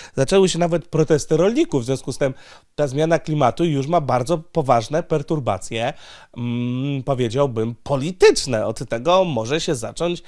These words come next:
naprawdę niezła, mm, polityczna zadyma, która, no, teoretycznie może nawet z-, nawet doprowadzić do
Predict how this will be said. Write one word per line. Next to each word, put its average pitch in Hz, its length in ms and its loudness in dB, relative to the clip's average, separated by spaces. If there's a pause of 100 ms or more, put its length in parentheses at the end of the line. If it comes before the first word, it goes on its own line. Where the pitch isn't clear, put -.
(280)
naprawdę 156 380 0
niezła, 151 400 2
mm, 117 640 -6
polityczna 139 760 -2 (100)
zadyma, 127 640 2
która, 131 300 -4
no, 151 120 -2
teoretycznie 151 800 0 (360)
może 147 260 2
nawet 135 360 0
z-, - 140 -10 (180)
nawet 143 360 0
doprowadzić 151 560 0
do 147 500 2